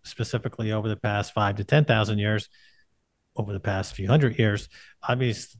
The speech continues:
the gold had be-, has become the number one, um,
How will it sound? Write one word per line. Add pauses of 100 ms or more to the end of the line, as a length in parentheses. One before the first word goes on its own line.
the (120)
gold
had
be-,
has
become (520)
the
number
one, (800)
um,